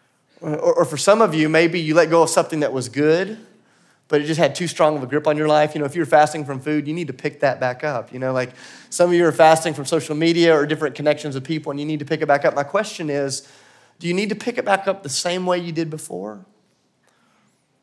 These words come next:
And it's worth asking the Lord that. "Hey, what did I let go of that I don't need to pick back up, or I need to pick it back up differently?" Secondly,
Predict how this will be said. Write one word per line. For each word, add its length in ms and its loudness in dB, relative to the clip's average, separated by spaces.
And 80 2
it's 180 0
worth 340 2
asking 460 -6
the 100 -6
Lord 280 -12
that. 220 -20
"Hey, 160 -4
what 260 -4
did 100 -2
I 80 8
let 240 4
go 260 2
of 260 -2
that 220 -8
I 60 -6
don't 140 -4
need 120 -6
to 60 -10
pick 180 -12
back 220 -4
up, 140 -8
or 40 -6
I 40 -4
need 100 -4
to 60 -14
pick 160 -8
it 20 -10
back 220 -2
up 100 -8
differently?" 340 -14
Secondly, 640 -2